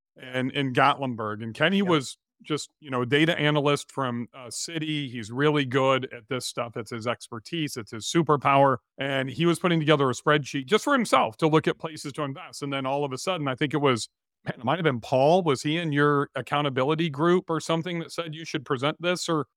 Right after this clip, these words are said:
Speaker 1: something like that? But anyways, you brought this up, and I won't go through the whole story. At this mastermind meeting, we had, I think, fifty-two, fifty-three people there, and you showed, like, the top one hundred properties or so at that time that were investable based on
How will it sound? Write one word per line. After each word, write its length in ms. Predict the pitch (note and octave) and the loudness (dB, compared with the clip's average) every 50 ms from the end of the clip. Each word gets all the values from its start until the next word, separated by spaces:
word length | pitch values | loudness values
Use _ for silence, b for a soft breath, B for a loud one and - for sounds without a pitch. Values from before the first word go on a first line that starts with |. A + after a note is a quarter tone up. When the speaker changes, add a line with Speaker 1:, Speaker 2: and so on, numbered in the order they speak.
| _ - | _ -4
Speaker 1:
something 240 | - - D#3+ - E3+ | 0 2 2 2 4
like 160 | E3 D#3+ - | 2 2 2
that? 200 | F3+ F3+ F3 D3+ | 2 0 2 2
But 120 | C#3+ D#3 | 2 4
anyways, 420 | F3 F#3 F3+ D3+ D3 C#3 C3+ B2 C3+ | 4 4 6 6 6 4 4 2 2
you 180 | D3+ E3+ F#3 | 4 4 4
brought 320 | F3 D#3+ F3 E3 D#3+ C#3 B2 | 4 4 4 4 4 2 2
this 220 | D3+ D3 C#3 - | 0 0 0 2
up, 220 | D3 C#3 C3+ B2 | 0 0 0 0
and 80 | C3+ C3 | -2 -4
I 40 | C3+ | -2
won't 140 | C#3+ D3+ D3+ | -2 -2 -2
go 80 | D#3+ | -2
through 140 | C#3 C#3 C#3+ | -2 -2 -2
the 60 | C3+ | -2
whole 120 | B2+ C#3+ C3 | -2 -2 -2
story. 460 | - - C3+ B2 B2 A#2+ A#2+ B2 - | -4 -4 -4 -2 -2 -2 -4 -6 -10
At 140 | C3 B2+ A2 | -12 -12 -10
this 160 | B2+ A2+ - | -10 -12 -8
mastermind 520 | C#3+ C#3+ D3+ C#3 - - D3 C#3+ C#3 C#3 C#3 | -6 -4 -4 -4 -2 -2 0 0 0 0 0
meeting, 300 | C#3 C#3 C#3 C#3 C3+ C3 | 0 0 0 -2 -2 -2
we 80 | B2+ | 0
had, 160 | B2 C3+ C3 | 0 2 2
I 60 | B2+ A#2+ | 0 0
think, 180 | C#3+ B2+ G#2+ | -2 -4 -2
fifty-two, 460 | - D#3 C#3 - D3+ - D3+ C#3+ C3+ | -2 -2 -2 -2 -4 -2 -2 -2 -2
fifty-three 440 | - C#3 C3 - C3+ A#2+ - B2+ B2 | -2 -6 -8 -8 -8 -8 -6 -8 -8
people 320 | - - E3+ E3 - E3 D3+ | -6 -6 -6 0 2 2 4
there, 340 | C#3+ D3 D3 C#3+ C#3 B2+ - _ _ - | 4 4 4 4 2 2 -2 _ _ -10
and 400 | C#3+ C3+ C3 C3 B2+ B2+ B2+ - _ _ _ - | -6 -4 -2 -2 -2 -4 -6 -10 _ _ _ -8
you 120 | D3 C#3 | -8 -6
showed, 200 | B2+ - D#3 D3 | 0 2 2 4
like, 140 | C#3 C#3 C3 | 4 2 0
the 100 | - - | -2 -4
top 300 | B2+ - F3 F3 E3+ - | -2 2 2 2 4 4
one 180 | D#3+ D3+ D3+ C#3+ | 2 2 2 2
hundred 280 | C3+ D3+ D3 C#3 C3+ | 2 2 2 2 2
properties 640 | A#2 - D3 C#3 C3+ B2+ - B2+ B2 A#2 A#2 A2+ G#2+ A#2 | 2 2 4 4 4 4 2 -2 -4 -4 -6 -6 -6 -8
or 100 | A2 G#2+ | -10 -10
so 460 | - - C3+ B2 A#2+ A#2 A2+ A2 - | -8 -6 -2 -2 0 0 0 -2 -4
at 140 | A#2 A2 - | -6 -6 -6
that 200 | B2+ A2+ - _ | -6 -6 -8 _
time 360 | - - D3 C#3 C3 B2+ A#2+ | -6 -4 -2 -2 -2 -2 -4
that 100 | A#2 G2+ | -4 -4
were 160 | B2+ B2 A#2+ | -6 -6 -4
investable 640 | A#2 A2 C3 C3 - - - A#2+ A2+ A#2+ A2+ A2 G#2+ _ _ _ | -2 0 0 0 0 -2 -6 -6 -4 -2 -2 -2 -4 _ _ _
based 320 | - C#3 C#3 C#3 C#3 - - | 2 2 4 4 2 2 0
on 240 | C#3+ C#3 C3+ B2+ | 0 0 0 0